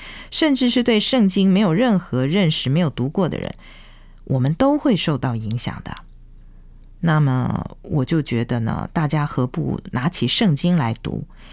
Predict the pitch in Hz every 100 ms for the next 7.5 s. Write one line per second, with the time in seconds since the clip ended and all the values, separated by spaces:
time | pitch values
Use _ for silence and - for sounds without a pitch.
0 | - - 185 190 170 131 - - - -
1 | 170 - 156 117 - - 196 160 156 151
2 | 165 131 117 - 123 - 180 131 151 -
3 | - - - 139 113 123 127 208 233 123
4 | - - - - - - 117 110 110 156
5 | 160 131 117 117 131 - 156 151 156 143
6 | 127 - 165 120 - 127 - - 151 151
7 | 127 117 - 156